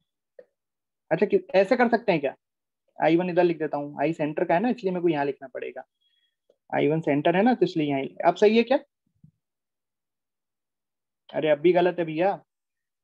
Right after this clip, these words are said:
center है, center of mass नहीं है ये, है ना? खैर, तो कैसे करें? तो मतलब center of mass की जरूरत तो होगी,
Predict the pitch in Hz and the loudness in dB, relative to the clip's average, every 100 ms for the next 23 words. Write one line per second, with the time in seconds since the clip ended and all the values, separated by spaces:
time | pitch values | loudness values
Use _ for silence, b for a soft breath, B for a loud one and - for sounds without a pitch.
0 | _ _ _ _ _ _ _ _ _ - | _ _ _ _ _ _ _ _ _ -8
1 | 151 160 160 196 170 196 202 160 160 180 | -6 -6 -2 -2 0 -2 -4 -8 -6 -6
2 | 185 160 151 185 - 180 196 233 226 165 | -6 -8 -6 -6 -8 -12 -8 -8 -8 -10
3 | 139 _ _ _ _ _ _ _ _ _ | -12 _ _ _ _ _ _ _ _ _
4 | _ _ _ _ _ _ 147 139 180 190 | _ _ _ _ _ _ -16 -10 -10 -10
5 | - _ _ _ _ - 160 127 - _ | -16 _ _ _ _ -8 -2 -2 -2 _
6 | _ 170 170 175 170 175 135 127 _ _ | _ -8 0 0 0 -2 -2 -4 _ _
7 | _ _ _ 190 226 233 196 196 214 208 | _ _ _ 2 2 4 0 4 2 2
8 | 185 185 190 147 135 143 175 156 127 123 | -4 -2 -4 -4 -6 -8 -6 -6 -6 -10
9 | 135 | -14